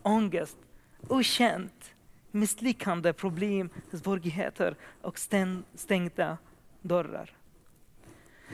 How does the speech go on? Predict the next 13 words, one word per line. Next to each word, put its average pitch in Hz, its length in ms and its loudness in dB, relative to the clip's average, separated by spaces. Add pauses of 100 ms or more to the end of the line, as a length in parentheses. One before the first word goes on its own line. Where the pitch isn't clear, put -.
Situationen 220 840 6
du 196 320 4
befinner 190 440 2
dig 170 400 2
i 170 300 -4 (680)
kan 180 240 4
vara 170 480 6 (100)
utan 143 720 -2
din 160 180 -4
kontroll, 151 540 -2 (280)
men 180 160 2
det 185 80 2
är 180 240 6